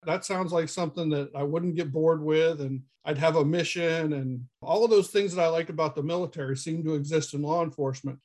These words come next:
So based on everything he told me, I started going to job fairs and I wrote to departments around the country and started taking tests.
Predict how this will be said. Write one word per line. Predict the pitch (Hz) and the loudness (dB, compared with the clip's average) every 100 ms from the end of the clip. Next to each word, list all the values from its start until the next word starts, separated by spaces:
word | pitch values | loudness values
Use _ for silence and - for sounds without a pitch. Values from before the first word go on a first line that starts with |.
| _ _ | _ _
So | - 175 165 156 151 - _ - | 0 4 6 4 0 -10 _ -2
based | 160 180 | 0 4
on | 196 175 | 4 4
everything | 185 180 185 | 4 4 2
he | 180 | 0
told | 160 185 180 | 0 0 2
me, | 180 | 2
I | 170 | 2
started | 170 160 156 | 2 0 0
going | 160 | 0
to | 156 | 0
job | 151 156 147 | 0 0 0
fairs | 160 147 156 156 | 0 2 2 0
and | 147 131 | -4 -6
I | |
wrote | 131 156 151 | -2 -2 -2
to | 143 135 127 | -4 -4 -6
departments | 135 156 151 139 | -2 -2 0 -2
around | 160 147 | -2 -2
the | 143 | -2
country | - 151 147 160 156 | -2 -4 -4 -4 -2
and | 139 127 | -2 -4
started | 147 151 147 | -2 -2 -2
taking | 160 143 139 | -4 -4 -4
tests. | 156 156 147 - - | -2 -2 -4 -10 -18